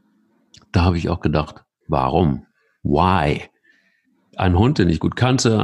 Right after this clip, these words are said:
eine Hünd-, eine, eine, eine Besitzerin mit einer Hündin, ähm, war total unter Stress, als Bilbo auf sie zukam. Die wusste nicht, dass, dass das, ähm, Bilbo kastriert ist, ähm, weil sie wohl, das hat sie sich hinterher herausgestellt,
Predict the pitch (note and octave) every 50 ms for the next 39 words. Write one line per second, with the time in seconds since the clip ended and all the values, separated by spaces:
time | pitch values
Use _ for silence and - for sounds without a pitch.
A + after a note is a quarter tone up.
0 | F2 F2 F2+ F2 E2+ E2 F2+ G#2 - F#2 F#2 F2 F2+ - - F2+ E2+ E2+ E2+ E2
1 | E2 E2 E2 E2 E2 F2+ G#2 - - G2 F2+ F2+ E2+ E2+ E2 E2 D#2+ D#2 A2 A#2
2 | A2+ A2 G#2+ G#2 - _ - - - - - - - - - _ _ _ _ _
3 | _ - G2+ G2 G2 G2 G2 G2 F#2+ F#2 F2+ B2 - - _ - _ _ _ _
4 | - - _ _ _ _ _ _ _ _ _ _ _ - A2 F#2+ A#2 A2+ A#2+ A#2
5 | B2 A#2+ - D3 C#3+ C#3 - C3 B2+ B2 A#2 B2 A#2 A2+ G#2+ - - F2 F2 F2+
6 | - - - - _ _ _ _ _ _ - - F#2 F#2 - - - E2+ E2 D#2+
7 | D#2+ D#2 D#2 D2 - - _ _ - E2 D#2 - - - - - E2 - - D#2
8 | F2 G2+ G#2+ G#2+ G#2+ - D#3+ D#3 - F2+ - - E2 D#2+ D2+ D#2+ D#2+ - - -
9 | - - D#2+ - - - E2 D#2+ - - - F2 D2+ C#2+ C#2+ D2 D#2 E2 - -
10 | - - E2 D2+ - - E2+ - - - - G#2+ - - _ _ - - - -
11 | - _ _ _ _ _ - - F#2+ F#2 E2+ E2 E2 E2 D#2+ D#2+ E2+ - - _
12 | _ _ _ _ - F#2 E2+ E2 G2 G#2 G#2+ A2 G2 G2 G2 F2+ E2 F2 F2 F#2+
13 | G#2+ G2+ F2+ E2 E2+ D2+ E2+ D#2+ D2+ - F#2+ G2+ F#2+ E2+ E2+ E2 F2 - - -
14 | - - D#2+ D#2+ D#2 -